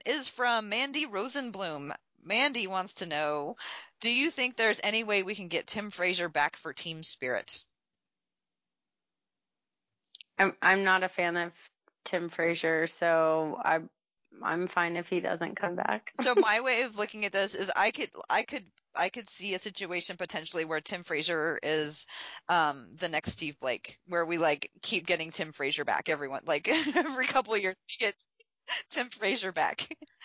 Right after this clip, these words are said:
Speaker 2: But how did Tim Frazier ever earn that role? Or how did he ever earn Steve Blake-like status?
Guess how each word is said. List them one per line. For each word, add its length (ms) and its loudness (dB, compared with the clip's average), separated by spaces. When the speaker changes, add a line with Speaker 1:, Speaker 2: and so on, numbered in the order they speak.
Speaker 2:
But 100 4
how 260 4
did 200 -2
Tim 220 -2
Frazier 440 0
ever 600 0
earn 480 0
that 420 6
role? 480 0
Or 180 6
how 180 2
did 140 -4
he 200 -4
ever 380 0
earn 440 0
Steve 460 -4
Blake-like 440 0
status? 560 0